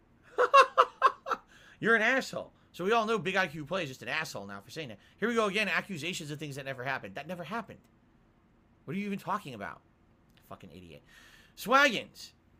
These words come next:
became a member for six months and says, "Phil, hi, Happy New Year." Happy New Year to you, Swaggins. It's good to see you. Uh, Ruby did another super chat. So what about having a cool gaming themed tapestry behind you to hide the soundproofing foam? Um,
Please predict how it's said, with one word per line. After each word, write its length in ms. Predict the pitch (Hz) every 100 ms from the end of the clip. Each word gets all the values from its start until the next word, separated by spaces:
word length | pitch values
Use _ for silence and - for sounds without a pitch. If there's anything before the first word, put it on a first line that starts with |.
| _ -
became 180 | 190
a 40 | 240
member 200 | 240 226
for 120 | 196
six 260 | - 240 190
months 260 | 220 233
and 80 | 175
says, 160 | 170 143
"Phil, 340 | - 233 240
hi, 300 | 165 190 226
Happy 260 | 202 202 214
New 140 | 233
Year." 300 | 226 127 85
Happy 160 | 131 165
New 60 |
Year 180 | 190 190
to 60 | 180
you, 80 | 180
Swaggins. 320 | 143 156 156
It's 160 | 139
good 160 | 120 139
to 60 | 120
see 160 | 143
you. 180 | 123 - - _ _ _ _ -
Uh, 240 | 160 160
Ruby 380 | 143 190 277 262
did 140 | 240 240
another 200 | 254 247
super 280 | 180 147
chat. 360 | - 113 107 139 - _ _ _
So 100 | 151
what 80 | 226
about 140 | 233
having 180 | 226 214
a 60 |
cool 240 | 151 214 208
gaming 360 | 143 202 214
themed 240 | - 202 165
tapestry 680 | - 175 202 233 202 - 170
behind 340 | 139 139 139
you 100 | 143
to 60 | 135
hide 320 | - 175 202
the 60 | 160
soundproofing 720 | 143 170 185 175 160 156 135
foam? 320 | 151 135 82 - _ - - _ _ _
Um, 520 | 180 196 202 202 208